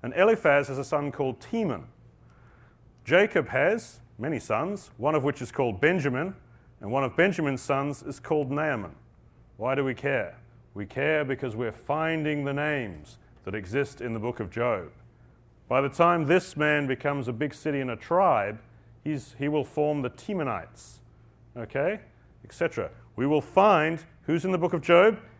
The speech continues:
Eliphaz, family name, the Temanite. This is the only man in all Scripture called Teman. Zophar, the Naamathite. This is one of only three men in Scripture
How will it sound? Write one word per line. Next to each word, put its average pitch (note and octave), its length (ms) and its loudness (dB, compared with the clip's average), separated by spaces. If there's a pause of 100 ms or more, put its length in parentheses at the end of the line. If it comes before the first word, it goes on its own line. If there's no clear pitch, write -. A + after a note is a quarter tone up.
(180)
Eliphaz, G3+ 640 6
family A2+ 380 -2
name, A2 360 -2 (260)
the C3 100 0
Temanite. D#3 880 0 (420)
This B2 120 -10
is C3+ 80 -6
the E3+ 180 -6
only F#3+ 260 2
man F#3 220 2
in F3 100 0
all E3+ 140 0
Scripture - 320 -4
called B2 280 -2
Teman. A2+ 340 -6 (1200)
Zophar, D#3 760 4 (300)
the D3 100 0
Naamathite. D#3 960 2 (320)
This A#2 80 -14
is C3 120 -8
one D#3+ 120 4
of D3+ 80 0
only D#3+ 220 0
three F#3+ 440 0
men E3 200 0
in A#2 120 -4
Scripture A2+ 460 -4